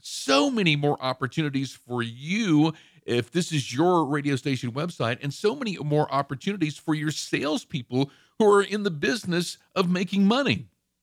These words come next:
Knowing that there's so many options out there, your agencies now and your smarter local clients will ask you, "Okay,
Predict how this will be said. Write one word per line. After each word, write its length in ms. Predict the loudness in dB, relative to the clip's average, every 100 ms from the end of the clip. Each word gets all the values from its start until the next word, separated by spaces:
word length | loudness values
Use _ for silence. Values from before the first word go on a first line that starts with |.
| _ _ _
Knowing 360 | 0 2 2
that 100 | -4
there's 160 | -6 -6
so 200 | 0 0
many 240 | 2 0 0
options 440 | 0 -2 -6 -4
out 200 | -2 0
there, 100 | -2
your 240 | 0 -2 0
agencies 600 | 0 0 -4 -4 -4 0
now 260 | 2 2 -2 -10 _
and 280 | -2 0 2
your 140 | 0 -2
smarter 420 | 0 2 4 4
local 360 | 2 2 0
clients 380 | -2 0 0 -2
will 100 | -4
ask 320 | -2 -2 -4 -4
you, 100 | -2
"Okay, 420 | -2 -2 -2